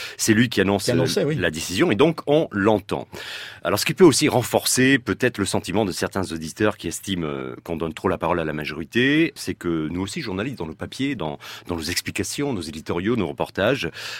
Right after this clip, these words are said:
Speaker 1: on reprend dans nos voix les informations, euh, données par le gouvernement ou les députés de la majorité, mais parce que, euh, c'est la majorité qui le plus souvent, euh, donne le là de l'actualité.
Speaker 2: C'est de l'information.
Speaker 1: Voilà, c'est de l'information. C'est vrai, en plus, ils sont très, très actifs et qu'ils occupent le devant de la scène. C'est vrai avant, c'est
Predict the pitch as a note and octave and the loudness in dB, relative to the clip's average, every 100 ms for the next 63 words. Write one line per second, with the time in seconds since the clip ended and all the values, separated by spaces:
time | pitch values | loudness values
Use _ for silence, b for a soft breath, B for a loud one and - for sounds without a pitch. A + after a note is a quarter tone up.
0 | - G2+ G2+ C3 F#3 F3+ G#2+ G#2+ A#2 C3 | 0 4 6 6 6 6 6 6 6 6
1 | F#3 F#2 D#2 F#2+ - E2+ E2 - A2 F2 | 6 4 0 -2 0 0 -2 0 0 0
2 | D2+ D#2+ G#2 A2 F2 D#2+ D#2 D2 D2 E2 | -2 0 2 4 2 2 0 -2 -4 0
3 | E2 D#2+ F2+ C3 F#2+ D#2+ D#2+ E2+ D#2+ E2 | 0 2 2 2 2 0 -4 -2 0 0
4 | D#2 D2+ D#2+ - C3+ E3+ B B B F#2+ | -2 -4 -4 2 2 2 B B B 0
5 | G2 A2 - G#2+ G2+ F2 C#2+ E2 - G2 | 2 0 2 4 4 4 0 -4 -2 0
6 | E2 E2+ D#2+ - D#3 - F2+ - F#2+ - | 0 0 -4 0 0 0 -4 -4 -6 -6
7 | F2 C3 A#2+ E2 C2+ C2 D2+ F2 F#2 F2+ | -2 -2 0 -4 -6 -8 -4 0 2 2
8 | F2 F#2+ E3 - F2+ F2+ E2+ - E2 D#2+ | 4 4 4 0 -6 -4 -4 -4 -2 4
9 | D#3+ D3 C#3 C3+ C3+ E3 D2 C#2+ D2 A#2+ | 6 6 6 4 2 2 2 4 4 4
10 | - C#3 G2+ F#2+ D#2+ D#2 - B2+ F3+ F#3+ | 4 6 6 4 2 0 2 4 4 2
11 | G#2+ G#2+ A2+ G#2 C3 G#2 - F2 - A#2 | 2 4 2 2 -2 -2 -2 -2 0 0
12 | G#2 F2 - F3 G3 - - - - F#2 | 2 0 0 0 0 -4 -10 -10 -4 -4
13 | G#2+ F2 G#2 A2 F#2+ F#2 F2+ E2+ D#2 A2+ | -2 0 0 2 2 4 4 2 4 4
14 | C3 F3+ G#2 E2+ D#2+ F2+ E2+ F2 E2 G#2+ | 6 4 2 0 -2 0 2 2 4 4
15 | D3+ - F2 | 4 2 -2